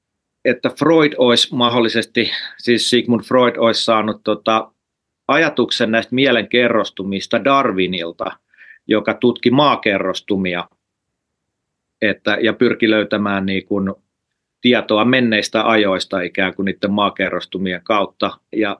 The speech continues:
ja ne oli niin kuin aikalaisia. Mä en tiedä, pitääkö tää niin kuin oikeasti paikkansa, mutta silleen tavallaan tässä taiteen kontekstissa on niin väliä, että, että pitääkö se paikkansa. Se inspiroi mua valtavasti, että tässä yhdistyy tavallaan tää maa ja maakerrokset ja kaikenlaiset kerrostumat ja,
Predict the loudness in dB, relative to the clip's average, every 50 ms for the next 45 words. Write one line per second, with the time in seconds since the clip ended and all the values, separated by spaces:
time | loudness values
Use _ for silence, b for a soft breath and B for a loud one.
0 | _ _ -4 -2 0 2 2 2 2 2 2 2 2 2 2 2 2 0 0 0
1 | 0 0 -2 -4 -4 -4 -2 -2 0 0 0 0 0 -2 0 0 0 2 2 0
2 | 0 0 0 0 0 0 0 0 -2 -4 _ -20 -20 _ _ _ 0 0 2 2
3 | 0 -2 -2 -4 -6 -6 -2 0 0 0 0 0 -2 -4 -2 0 -2 -2 -2 -2
4 | -4 -4 -4 -4 -4 -4 B B B B B B B -4 0 2 2 2 2 2
5 | 2 2 2 2 2 0 -4 -4 -2 -2 0 0 0 0 -2 -2 0 -2 -2 -2
6 | -4 -6 -4 -4 -6 -4 -4 -4 -6 -6 _ _ _ _ -6 -2 -2 0 0 0
7 | 0 0 2 2 2 2 0 -2 -4 _ -4 -4 -4 -4 -6 -10 -10 -10 -10 -10
8 | _ -8 -4 -2 -2 -2 -2 -6 -8 -2 0 0 0 0 -2 -4 -8 -8 -8 -6
9 | -4 -2 0 2 2 0 0 0 0 0 2 2 2 2 2 2 2 2 2 2
10 | 2 0 -2 -4 -4 -4 -6 -6 -6 -6 -6 _ -4 -4 -2 2 2 4 4 4
11 | 2 0 0 0 -2 0 0 0 0 0 0 0 -2 -2 -2 -2 0 0 0 0
12 | 2 2 4 4 4 4 2 0 B B B B B B B B -4 -2 0 2
13 | 2 2 2 0 0 0 0 2 2 0 0 0 -2 -6 -6 -4 -6 -4 -2 -2
14 | 0 0 2 0 0 0 -2 -2 -2 0 0 2 0 0 -2 -2 -4 -2 -2 -2
15 | -4 -4 -2 0 0 0 0 -2 -4